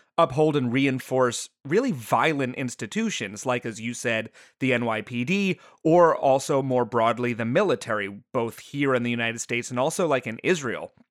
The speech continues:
Can you discuss the problems of this kind of trans washing and how it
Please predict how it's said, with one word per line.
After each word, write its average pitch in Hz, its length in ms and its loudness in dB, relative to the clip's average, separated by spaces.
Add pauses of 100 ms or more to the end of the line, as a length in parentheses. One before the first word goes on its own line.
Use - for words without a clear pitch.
(480)
Can 143 200 -6
you 214 380 -2 (240)
discuss - 720 2
the 131 140 -4
problems 165 800 0
of 131 340 4
this 131 160 -2
kind 143 240 -4
of 107 140 -6 (340)
trans 156 500 0
washing 151 600 -2
and 143 200 -2
how 143 560 2 (160)
it 139 220 -4